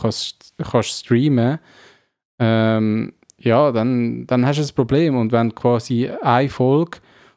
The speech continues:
oder ein Film im Blu-ray-Bereich irgendwie auf fünfundzwanzig, dreißig Gigabyte gross ist, dann wirst du den nicht auf Netflix in dieser Qualität streamen, sondern der ist abgedampft auf, ja, weiss ich was.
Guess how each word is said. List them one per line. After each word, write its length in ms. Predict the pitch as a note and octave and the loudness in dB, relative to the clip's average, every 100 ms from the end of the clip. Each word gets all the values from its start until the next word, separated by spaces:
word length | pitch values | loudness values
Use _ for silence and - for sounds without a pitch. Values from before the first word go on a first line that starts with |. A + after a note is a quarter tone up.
| _ | _
oder 240 | C3+ B2 B2 | -2 0 2
ein 260 | A#2+ D3 | 2 0
Film 540 | C#3 B2 B2+ D3+ D#3 E3+ _ _ _ _ _ _ | 0 0 2 0 0 -4 _ _ _ _ _ _
im 440 | B2+ B2 B2 A#2 | -2 0 0 0
Blu-ray-Bereich 1300 | G#2+ C3 D3+ F#3 F3 D#3+ E3 E3 C#3+ B2 D3 D#3 - | 0 2 2 2 2 2 2 2 2 2 2 0 -4
irgendwie 460 | D3 B2 C3 B2 A#2+ | -4 -2 0 0 0
auf 80 | A2+ | -2
fünfundzwanzig, 1160 | - - - - - C#3 C#3+ D3+ C3 B2 A#2 - | -8 -16 -16 -8 0 0 0 0 2 2 0 -2
dreißig 320 | C3 C3 - | 0 0 -2
Gigabyte 560 | C#3 C#3 D3 C#3 C#3 | -2 0 2 2 2
gross 400 | - C#3 D3 - | 0 0 0 0
ist, 280 | A#2+ A#2+ - | 0 0 0
dann 220 | A2+ A2+ - - | 0 0 -2 0
wirst 260 | B2 A#2+ | 0 2
du 60 | C3 | 2
den 180 | A#2 A#2 | 2 2
nicht 140 | B2 | 0
auf 240 | C#3+ - F4+ | -2 -4 -4
Netflix 680 | C3 B2+ - - C3+ - - | 0 0 0 -2 -2 -2 -10
in 120 | - B2+ | -8 0
dieser 240 | B2+ B2+ | 0 0
Qualität 600 | - B2+ B2+ - B2+ A#2+ | 0 0 0 0 0 -2
streamen, 440 | - C3 B2 A2 | -2 0 2 0
sondern 320 | G#2+ G#2 G#2+ G#2+ | 0 0 0 0
der 220 | A2 A#2 | 0 0
ist 180 | A#2+ - | 0 0
abgedampft 720 | A#2 C#3 - B2+ A#2 - - | 0 0 0 2 2 -2 -4
auf, 280 | A2 - - _ - _ _ _ _ _ _ - | -6 -8 -16 _ -20 _ _ _ _ _ _ -2
ja, 160 | B2+ | 2
weiss 200 | B2+ A2 | 4 4
ich 200 | A#2 C#3+ | 2 0
was. 340 | C#3 B2+ G#2+ | 2 2 0